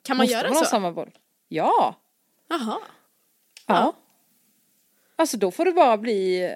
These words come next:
Speaker 2: alltså jag, jag tar gärna hans efternamn efter
Speaker 1: Mm.
Speaker 2: mitt <laughs> efternamn.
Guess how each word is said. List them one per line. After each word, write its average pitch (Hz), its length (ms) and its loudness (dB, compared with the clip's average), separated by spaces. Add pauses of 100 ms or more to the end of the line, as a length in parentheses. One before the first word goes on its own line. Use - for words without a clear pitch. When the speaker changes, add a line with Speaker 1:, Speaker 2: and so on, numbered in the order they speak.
(160)
Speaker 2:
alltså 247 220 -2
jag, 180 380 4
jag 170 260 -2
tar 277 160 0
gärna 254 460 0
hans 339 240 -2
efternamn 160 640 -6 (600)
efter 202 180 -2
Speaker 1:
Mm. 180 140 -4
Speaker 2:
mitt - 180 -4
<laughs> - 180 -6
efternamn. 208 440 2